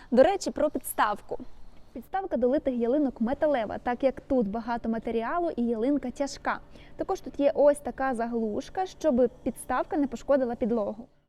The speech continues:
Ялинка складається з двох частин. Це потрібно для того, щоб вона помістилася в ось таку компактну чотирьохшарову цупку картонну коробку.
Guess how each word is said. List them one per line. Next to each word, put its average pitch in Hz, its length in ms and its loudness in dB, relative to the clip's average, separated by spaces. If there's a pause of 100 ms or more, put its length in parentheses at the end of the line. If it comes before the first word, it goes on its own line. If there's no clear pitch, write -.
(260)
Ялинка 330 360 8
складається 262 540 2
з 240 60 2
двох 262 240 4
частин. 240 440 0
Це 330 140 0
потрібно 330 380 2
для 226 120 2
того, 349 240 0
щоб 233 180 -4
вона 254 120 0
помістилася 269 580 0
в 233 40 0
ось 277 100 0
таку 262 240 -2
компактну 247 600 0
чотирьохшарову 247 760 -2
цупку 277 540 -2
картонну 269 540 0
коробку. 233 560 0